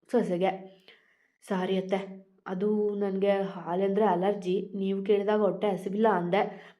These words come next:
ಮತ್ತೆ ಎಲ್ಲಿ ಬಲವಂತ ಮಾಡ್ತಿರೋ ಅಂತ ಸುಮ್ನೆ ನಾಟಕ ಆಡಿದೆ, ಕ್ಷಮಿಸಿ." ಬೆಕ್ಕಿನ ಮರಿಯಂತೆ ಮೆಲ್ಲಗೆ ನುಡಿದಳು. "ನಿನ್ನ ಅಲಕ್ಷ್ಯದಿಂದ ನಮ್ಮನೆ ರಾಜ್ಕುಮಾರಿ ಉಳಿದ್ಲು" ಎಂದು ತಬ್ಬಿದ್ರು ಅವಳನ್ನ.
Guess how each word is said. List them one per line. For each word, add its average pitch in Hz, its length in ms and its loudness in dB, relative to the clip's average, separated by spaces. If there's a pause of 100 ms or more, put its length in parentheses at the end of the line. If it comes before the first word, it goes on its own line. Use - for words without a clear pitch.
ಮತ್ತೆ 185 320 2
ಎಲ್ಲಿ 233 200 8
ಬಲವಂತ 214 420 4
ಮಾಡ್ತಿರೋ 208 420 2
ಅಂತ 196 220 0
ಸುಮ್ನೆ 202 320 -4
ನಾಟಕ 180 400 -4
ಆಡಿದೆ, 180 300 0
ಕ್ಷಮಿಸಿ." 185 760 -6
ಬೆಕ್ಕಿನ 185 340 -4
ಮರಿಯಂತೆ 214 760 0 (100)
ಮೆಲ್ಲಗೆ 208 380 4
ನುಡಿದಳು. 185 720 0 (380)
"ನಿನ್ನ 202 200 0 (140)
ಅಲಕ್ಷ್ಯದಿಂದ 196 600 0 (360)
ನಮ್ಮನೆ 208 440 0
ರಾಜ್ಕುಮಾರಿ 196 680 0
ಉಳಿದ್ಲು" 185 680 2
ಎಂದು 196 360 0
ತಬ್ಬಿದ್ರು 185 560 0
ಅವಳನ್ನ. 202 280 2